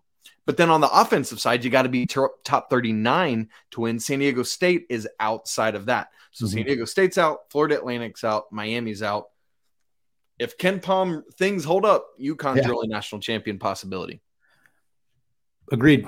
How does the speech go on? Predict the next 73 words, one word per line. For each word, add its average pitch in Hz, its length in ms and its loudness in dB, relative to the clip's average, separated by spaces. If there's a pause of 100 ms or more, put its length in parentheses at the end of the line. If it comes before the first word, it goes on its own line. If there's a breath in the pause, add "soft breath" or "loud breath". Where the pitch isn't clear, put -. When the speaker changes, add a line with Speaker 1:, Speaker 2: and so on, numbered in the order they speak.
Speaker 2:
a 120 120 0
hundred 135 180 8
percent. 123 320 2
And, 113 220 2
and 120 80 2
I 117 80 4
think, 127 260 0
you 123 100 6
know, 117 60 6
you 117 140 4
look 120 160 2
at 113 100 0
this 117 140 0
as 117 80 2
a 113 40 2
team 120 220 2
that, 113 160 2
that 113 160 -2
shoots 120 240 -4
well 113 160 2
from 104 240 -4
deep. 135 380 2 (360 loud breath)
Uh, 110 300 -2
they 110 160 -6
grab 104 220 -2
a - 20 -2
lot 92 180 -4
of 90 100 -4
rebounds. 123 460 2
They're 107 120 -2
a 101 40 -8
top 104 220 -4
fifteen 113 420 -4
rebounding 107 380 -2
team 110 240 -2
in 107 60 -2
the 104 80 -4
country. 113 420 0
They're 101 240 -4
a 92 60 -8
top 101 260 -4
five 110 600 0 (100)
team 113 260 0
in 104 100 -2
terms 107 220 -2
of 95 120 -6
assists. 117 400 -2
They 110 80 2
distribute 101 420 -2
the 101 80 -6
ball 107 240 2
really 110 220 4
well. 107 340 0 (340 loud breath)
Uh, 101 160 -4
they 98 260 -6 (180)
don't 113 260 2
let 113 160 -4
the - 80 -8
opposing 139 380 4
team 135 180 4
get 127 120 6
a 123 40 2
lot 123 160 4
of 113 60 4
rebounds. 117 340 2
Like, 110 140 0
they, 175 80 -2
they 175 180 0
do 240 160 -2
a - 0 -
lot 160 240 4
of - 80 -4
things. 143 260 -4